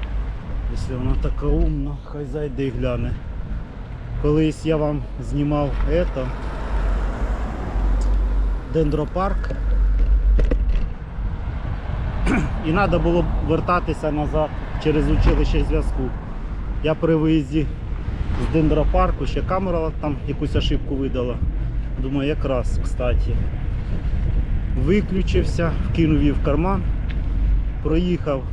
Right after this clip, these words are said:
без зйомок училище зв'язку,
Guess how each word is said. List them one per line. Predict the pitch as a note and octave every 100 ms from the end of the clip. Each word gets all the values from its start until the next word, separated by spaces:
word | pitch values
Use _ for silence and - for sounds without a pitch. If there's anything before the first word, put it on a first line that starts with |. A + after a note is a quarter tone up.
| - - B2
без | C#3+
зйомок | - D3+ C#3+ C#3 B2+ - - - - - - - - - - -
училище | - D#3 D3 C#3+ - C#3
зв'язку, | B2+ D3 - - F#3+ G#3+